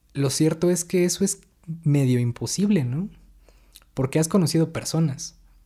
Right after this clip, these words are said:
y mientras estés en el recuerdo de esas personas no acabas de desaparecer.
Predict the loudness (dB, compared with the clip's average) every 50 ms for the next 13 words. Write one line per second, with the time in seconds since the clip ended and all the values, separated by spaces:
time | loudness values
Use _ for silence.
0 | _ _ -20 -20 _ _ _ _ -6 -2 0 2 2 0 0 -2 -2 -2 -2 -2
1 | 0 0 0 2 2 2 2 0 0 -2 -2 -2 -2 0 -2 -4 -6 -6 -8 -8
2 | -6 -4 -2 -2 -2 0 0 -2 -2 -2 -4 -4 -4 -2 -2 -2 -4 -4 -6 -10
3 | -12 -14 -16 -14 -12 -10 -10 -10 -10